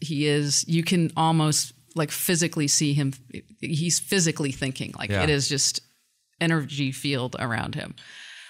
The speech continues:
Speaker 1: which is a, you know, that's why I was there for eight years, because you just, it's just contagious.
Speaker 2: Yeah.
Speaker 1: Yeah.
Speaker 2: Yeah.
Speaker 1: Yeah.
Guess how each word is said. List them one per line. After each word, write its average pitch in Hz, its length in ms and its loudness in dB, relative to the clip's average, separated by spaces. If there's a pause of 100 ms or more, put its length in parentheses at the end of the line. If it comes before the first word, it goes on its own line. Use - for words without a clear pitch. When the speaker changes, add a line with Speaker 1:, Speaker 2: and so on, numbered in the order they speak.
Speaker 1:
which 220 180 2
is 226 100 4
a, 214 100 4
you 185 140 -2
know, 185 320 2
that's - 180 -2
why 185 120 2
I - 20 4
was 151 100 4
there 160 140 4
for - 160 -4
eight 143 160 0
years, 143 280 -2
because 139 340 -6
you 135 60 -4
just, 139 280 -4
it's - 320 -6
just 139 260 0
contagious. 151 680 -2
Speaker 2:
Yeah. 90 240 0 (220)
Speaker 1:
Yeah. 147 260 0 (400)
Speaker 2:
Yeah. 87 260 0 (200)
Speaker 1:
Yeah. - 220 -8